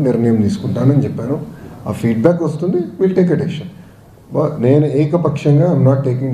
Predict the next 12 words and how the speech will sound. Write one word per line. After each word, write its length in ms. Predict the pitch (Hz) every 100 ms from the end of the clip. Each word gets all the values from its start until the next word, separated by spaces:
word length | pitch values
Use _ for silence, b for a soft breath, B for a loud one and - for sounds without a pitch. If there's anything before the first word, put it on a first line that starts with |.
| 107
decisions. 420 | 104 101 101 95 - - - - - - - -
I 40 | 113 123
want 120 | 139
to 60 | 139 -
discuss 320 | - - 117 - - -
with 120 | 101 - -
parents, 400 | 110 117 95 87 -
with 120 | 101 - -
students, 460 | 117 127 113 95 98
with 120 | 101 - 123
teachers, 400 | 127 120 101 - B B B -
with 140 | 110